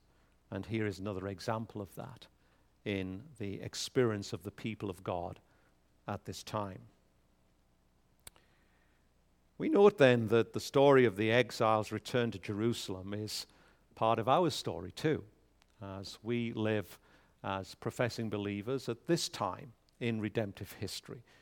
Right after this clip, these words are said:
We're all in that same flow, as it were, connected together. As we think about these people, these are our family, as we think of the one family of the people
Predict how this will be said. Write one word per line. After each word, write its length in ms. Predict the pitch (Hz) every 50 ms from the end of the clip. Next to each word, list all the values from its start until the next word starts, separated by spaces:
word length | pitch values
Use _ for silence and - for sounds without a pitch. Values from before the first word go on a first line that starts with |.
| _ _ _ _ -
We're 180 | 107 107 107 110
all 180 | 120 127 127
in 120 | 120 113 113
that 180 | 117 117 113
same 380 | - - - 139 120 120 120 113
flow, 720 | - - - - - - 147 151 170 175 165 120 110 - -
as 220 | - 107 104 -
it 100 | 107 98 - -
were, 480 | 90 85 85 87 92 110 143 220 190 - - _ _ _ _ _ _ _ _ -
connected 600 | - 113 101 123 156 170 - - - 175 151 -
together. 500 | - 151 120 123 165 180 170 123 117 92 - - - - - _ _ _ _ _ _ _ _ _ _ _ _ _
As 60 | - -
we 100 | 104 92
think 200 | - 131 123 123
about 260 | 117 120 117 113 98
these 240 | 131 139 147 139 -
people, 300 | - - 110 107 - 117
these 340 | 101 120 135 139 143 139 -
are 320 | 160 123 123 120 123 - -
our 260 | - 123 135 160 165 143
family, 480 | - - 165 196 214 208 143 - - - - _ _ _ _ _ _ _ _ _ _ _ _ _ _ _ _ _ -
as 200 | 113 107 - -
we 100 | 117 113
think 380 | - - 127 123 123 117 -
of 280 | 117 107 104 98 98 -
the 240 | 107 104 104 98 101
one 300 | - 110 117 127 123 113
family 560 | - - - 135 131 127 117 101 98 98 107
of 200 | - - 107 95
the 100 | 101 104
people 560 | - - - 123 113 110 - 113 107 98 92